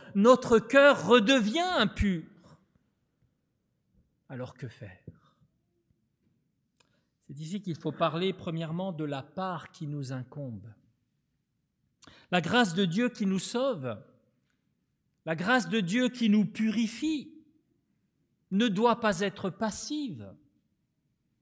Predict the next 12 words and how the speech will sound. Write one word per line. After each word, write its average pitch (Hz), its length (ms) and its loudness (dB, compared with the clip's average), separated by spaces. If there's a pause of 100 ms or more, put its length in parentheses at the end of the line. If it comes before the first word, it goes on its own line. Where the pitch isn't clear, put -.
(600)
Dieu 214 340 2
désire 277 680 4
que 277 100 0
nous 247 200 4
coopérions, 311 960 6 (1300)
que 285 100 2
nous 285 180 4
participions 302 1120 -2 (100)
activement 277 920 -4 (760)
à 180 120 -6
notre 175 300 -8
sanctification. 120 960 -14